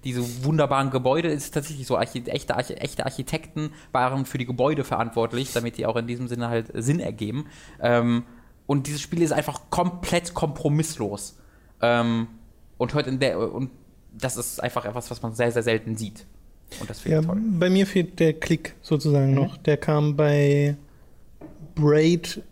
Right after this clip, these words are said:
Speaker 2: sofort, weil das halt von, ich fand Anfang an zumindest die augenscheinlich interessantere Mechanik ist mit diesem, mit diesem Zeit,
Speaker 1: Mhm.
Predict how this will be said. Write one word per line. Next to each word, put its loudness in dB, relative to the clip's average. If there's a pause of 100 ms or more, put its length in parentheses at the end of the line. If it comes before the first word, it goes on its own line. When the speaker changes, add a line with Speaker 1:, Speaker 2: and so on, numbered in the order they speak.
Speaker 2:
sofort, 2 (580)
weil 4
das 2
halt 4 (420)
von, 0
ich -4
fand -2
Anfang 0
an 2 (340)
zumindest 0
die 2
augenscheinlich 2
interessantere 0
Mechanik 0
ist -6
mit -2
diesem, 0
mit 0
diesem -2
Zeit, -2 (320)
Speaker 1:
Mhm. 0